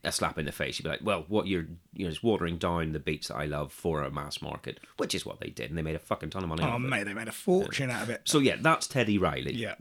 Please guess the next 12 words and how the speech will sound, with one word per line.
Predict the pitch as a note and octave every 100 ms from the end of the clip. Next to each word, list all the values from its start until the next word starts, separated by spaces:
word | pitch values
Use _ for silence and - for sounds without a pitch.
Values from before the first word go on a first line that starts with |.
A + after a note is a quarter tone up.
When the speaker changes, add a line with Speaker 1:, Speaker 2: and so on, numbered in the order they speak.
| -
Speaker 1:
He | A2 A#2+ A2
was | F2 F#2
one | G2+ G#2+
of |
the | F#2+
main | G2 C#3 C#3
proponents | G2 E2+ F2 E2 D2
behind | - - G2 F#2 F2+ - - - - _
this | - F2
whole | E2+ D#2
thing. | A2 F#2
He's | D#2+ F#2 -